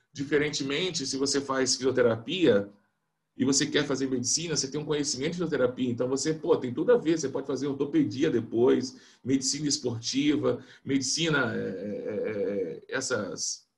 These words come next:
é, medicinas aí pra emagrecimento e tal, esportivo, então você tem tudo a ver, você tem uma área de conhecimento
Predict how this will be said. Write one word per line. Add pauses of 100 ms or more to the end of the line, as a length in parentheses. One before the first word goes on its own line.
(460)
é,
medicinas
aí (140)
pra
emagrecimento
e
tal,
esportivo,
então
você
tem
tudo
a
ver,
você
tem
uma
área
de
conhecimento